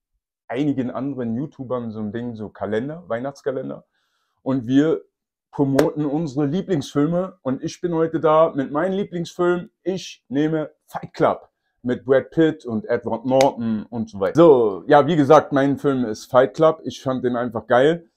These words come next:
Ist, äh, ich erzähle euch jetzt mal ein bisschen so von dem Film. Der ist von neunzehnhundertneunundneunzig und, äh, da lebt einer an Schlaflosigkeit, leider der Hauptdarsteller, glaub ich. Ja, der ist so, wo wir den Namen die ganze Zeit nicht über, über den Film eigentlich wissen.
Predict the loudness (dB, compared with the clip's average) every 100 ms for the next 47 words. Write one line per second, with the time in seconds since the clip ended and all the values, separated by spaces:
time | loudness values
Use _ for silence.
0 | _ _ _ _ _ -4 -4 -12 4 6
1 | 8 6 2 0 -4 2 4 4 2 0
2 | 0 0 0 0 -2 -2 -2 0 2 0
3 | 0 -2 -2 4 6 8 8 4 -2 -4
4 | 0 0 0 -2 -6 -6 -4 -2 -2 -4
5 | -4 -4 -4 -8 -12 -8 -4 -4 -4 -6
6 | -4 -2 0 0 -4 -6 -4 -2 -4 -6
7 | -2 0 0 -4 _ -10 -4 -4 -4 -8
8 | -6 2 4 4 2 2 4 4 6 6
9 | 2 2 0 -2 -2 -2 -2 -4 -4 0
10 | 2 2 2 0 -4 -4 -2 0 -2 -10
11 | _ -20 -20 -2 2 4 4 4 4 2
12 | 0 0 -2 -4 -4 -2 -2 -6 -12 -4
13 | -2 -2 -2 -6 -6 -6 -4 -4 -4 -8
14 | -12 -8 -8 -8 -14